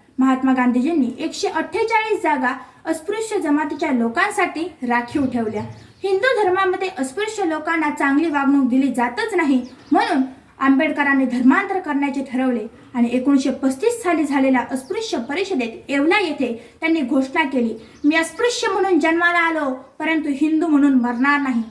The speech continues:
आणि पुढे एकवीस वर्ष अभ्यास करून त्यांनी बौद्ध धर्मामध्ये धर्मांतर करण्याचे स्वीकारले. सर्व दलित वर्गासह हे झालेले धर्मांतर भारतातच काय तर अख्ख्या जगामध्ये सगळ्यात मोठे झालेले धर्मांतर होते.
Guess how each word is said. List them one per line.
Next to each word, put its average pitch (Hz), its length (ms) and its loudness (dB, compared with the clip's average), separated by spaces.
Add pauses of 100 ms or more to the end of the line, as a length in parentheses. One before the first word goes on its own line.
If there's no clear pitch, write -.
(260)
आणि 269 160 2
पुढे 311 220 0
एकवीस 339 460 -2
वर्ष 427 340 0 (500)
अभ्यास 294 480 -2
करून 262 260 0
त्यांनी 269 240 2
बौद्ध 330 420 0
धर्मामध्ये 262 540 2
धर्मांतर 269 500 0
करण्याचे 254 460 -2
स्वीकारले. 226 920 -6 (240)
सर्व 427 320 2
दलित 370 240 2
वर्गासह 320 640 0
हे 254 200 -2
झालेले 269 460 -2
धर्मांतर 262 560 2 (360)
भारतातच 427 640 -2
काय 302 180 0
तर - 140 -10 (120)
अख्ख्या 269 340 -4
जगामध्ये 285 760 0
सगळ्यात 262 520 -2
मोठे 240 320 2
झालेले 240 320 -2
धर्मांतर 226 540 0
होते. 208 380 -8